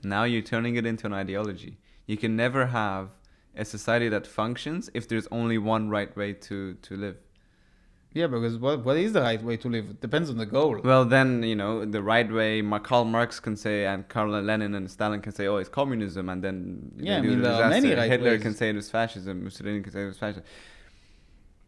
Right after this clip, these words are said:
Speaker 1: There is no one right way. The only right way, as flawed as it is, is to let time and
Speaker 2: Yeah, let time decide, you know?
Speaker 1: society decide, yeah.
Speaker 2: Which is what's happening.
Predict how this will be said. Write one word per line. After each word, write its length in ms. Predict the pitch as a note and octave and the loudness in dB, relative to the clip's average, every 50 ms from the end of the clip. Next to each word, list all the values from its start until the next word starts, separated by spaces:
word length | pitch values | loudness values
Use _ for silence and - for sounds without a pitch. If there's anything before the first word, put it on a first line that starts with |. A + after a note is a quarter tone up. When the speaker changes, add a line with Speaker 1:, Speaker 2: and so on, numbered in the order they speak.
| _ _ _ - _ - - - _ - - - - - - - - - - - - - - - - - | _ _ _ -20 _ -20 -20 -20 _ -20 -20 -20 -20 -20 -20 -20 -20 -20 -20 -20 -20 -20 -20 -20 -20 -16
Speaker 1:
There 220 | - G2 A#2+ A#2 B2 | -8 -4 0 4 4
is 160 | C#3+ D3+ C#3 | 4 4 4
no 140 | C3 B2+ A#2 | 2 0 0
one 260 | A2 A2+ A#2 A#2 A2 | 2 2 0 0 0
right 220 | G#2+ G#2+ F#2+ - | 0 -2 -2 -4
way. 280 | G#2+ B2+ C3 F#2 - - - - | -4 -6 -6 -6 -8 -12 -14 -8
The 80 | - A2 | -6 -4
only 380 | F2 A2+ A#2 A#2 A#2+ A#2+ A#2+ A2 | -2 -2 -2 -2 -2 -2 -2 -2
right 280 | G#2 A2+ A2 F#2+ F#2 | -2 -4 -4 -6 -6
way, 380 | G#2 G2+ F#2 F2+ G2 A#2+ C3 - - | -6 -6 -6 -4 -6 -8 -10 -12 -8
as 300 | - - G2 G#2 F#2 G2+ | -6 -4 -4 -4 -6 -8
flawed 320 | - - - A#2+ A#2 A2+ A#2 | -12 -6 -2 0 2 2 2
as 140 | A2+ G2 G#2 | 0 0 -2
it 120 | G2 F#2 | -4 -4
is, 380 | F#2+ C#2+ C2+ F2+ A2 A2+ - - | -4 -6 -6 -8 -8 -10 -12 -12
is 200 | - F2+ F2+ - - - | -12 -12 -12 -12 -14 -12
to 300 | - F#2+ F2 F2 F2+ - - _ _ F#2+ | -10 -10 -10 -10 -12 -14 -16 _ _ -8
let 340 | F#2+ F#2+ F#2 F2+ - - - - - _ _ _ _ _ _ - _ _ _ _ _ _ _ - | -6 -6 -6 -6 -8 -14 -20 -20 -20 _ _ _ _ _ _ -20 _ _ _ _ _ _ _ -20
time 520 | - - F#2 F2+ G2 G2+ G#2 G#2 G2 - - | -14 -10 -8 -8 -6 -6 -6 -8 -10 -10 -12
and 340 | F2+ F2+ F2+ F#2 F#2 - - _ _ _ _ _ - - _ _ _ - _ _ _ - _ _ _ | -12 -10 -10 -10 -12 -12 -16 _ _ _ _ _ -20 -20 _ _ _ -20 _ _ _ -20 _ _ _
Speaker 2:
Yeah, 120 | - A#3+ C4 | -6 -4 -2
let 200 | G3+ D3 C#3 C#3+ | -2 -4 -4 -2
time 200 | C4 D4 D#4 G3 | 0 0 0 -2
decide, 400 | G3 F#3+ - A#3 A#3+ A#3+ B2+ A#2 | -4 -4 -2 -2 -2 0 -2 -4
you 60 | G#3+ | -6
know? 40 | - - | -8 -12
Speaker 1:
society 540 | - - - G#2 G#2 G#2+ G#2 - - - G#2+ | -14 -12 -10 -4 -2 0 0 0 0 -2 -6
decide, 380 | F2+ F#2+ - - G#2+ G2+ F#2 F#2 | -10 -10 -10 -10 -10 -8 -8 -10
yeah. 120 | F2+ F2+ G2 _ _ _ _ _ _ _ _ _ _ | -12 -14 -16 _ _ _ _ _ _ _ _ _ _
Speaker 2:
Which 100 | _ - | _ -10
is 40 | C3+ | -6
what's 160 | C3+ C#3+ D3 | -4 -2 0
happening. 420 | E3+ G3+ - E3+ C3 A#2+ A2+ A2+ | 0 0 0 0 0 0 0 -2